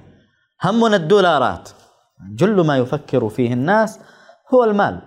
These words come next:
يريدون المال، المال، المال، المال، من أين سنحصل على المال؟ نريد المال، وسيضحون بكل شيء مقابل المال، يتخلى عن الدين مقابل المال،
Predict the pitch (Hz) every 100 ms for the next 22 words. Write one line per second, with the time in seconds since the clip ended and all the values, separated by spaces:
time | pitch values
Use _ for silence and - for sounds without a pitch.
0 | 131 160 151 139 113 101 143 151 135 104
1 | 127 160 143 104 113 151 143 113 123 143
2 | 131 104 120 110 104 110 - 139 110 143
3 | 139 160 170 156 110 98 101 110 135 170
4 | 185 - - - - 120 127 156 143 135
5 | 156 143 123 113 143 113 110 156 175 -
6 | - 117 107 131 147 143 139 139 87 -
7 | - _ _ _ _ _ 110 - - 190
8 | 170 139 143 135 120 151 190 196 - -
9 | 104 147 151 147 139 147 131